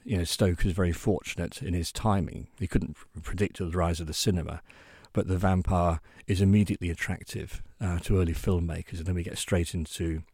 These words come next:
um, Nosferatu, and then the Hollywood movies of vampires, and subsequently into, uh, later adaptations and, and our own T V series today.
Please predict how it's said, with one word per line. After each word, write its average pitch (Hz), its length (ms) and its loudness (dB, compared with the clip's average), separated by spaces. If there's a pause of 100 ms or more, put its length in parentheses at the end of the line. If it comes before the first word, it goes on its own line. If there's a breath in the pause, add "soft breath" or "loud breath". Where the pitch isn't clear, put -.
(160)
um, 87 260 -2
Nosferatu, 85 840 -4 (420 loud breath)
and 95 140 -6
then 85 160 -2
the 80 80 -2
Hollywood 82 400 -2
movies 76 400 -6
of 85 100 -6
vampires, 82 640 -6 (380 loud breath)
and 82 160 -2
subsequently - 600 -4
into, 80 440 -4 (420 soft breath)
uh, 85 200 0
later 87 280 0
adaptations 80 720 -4
and, 82 260 -2 (140)
and 87 100 -2
our 85 120 0
own 82 140 0
T 90 180 -6
V 82 160 -2
series 80 360 -6
today. 80 460 -8